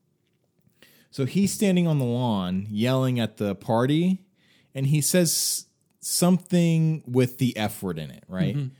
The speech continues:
Speaker 1: But instead of the F word, because it's on T V, he says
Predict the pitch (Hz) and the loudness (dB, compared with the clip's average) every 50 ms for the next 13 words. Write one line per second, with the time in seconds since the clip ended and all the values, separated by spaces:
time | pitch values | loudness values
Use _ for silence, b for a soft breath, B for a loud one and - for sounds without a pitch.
0 | b b b b - 120 120 120 - - - 190 196 185 175 165 156 185 185 - | b b b b -2 -2 0 0 0 2 4 4 6 6 6 6 6 4 4 2
1 | - 151 131 120 117 120 - 135 123 123 113 - 123 117 117 110 - 123 117 107 | 0 0 0 0 -2 -2 0 0 -2 -2 -2 -2 -2 -2 -2 -2 -2 -2 -2 0
2 | 113 123 131 135 131 - 120 - - 120 104 95 90 - - - | 2 0 0 0 0 -2 -4 -4 -2 -2 -2 -2 -2 -4 -8 -8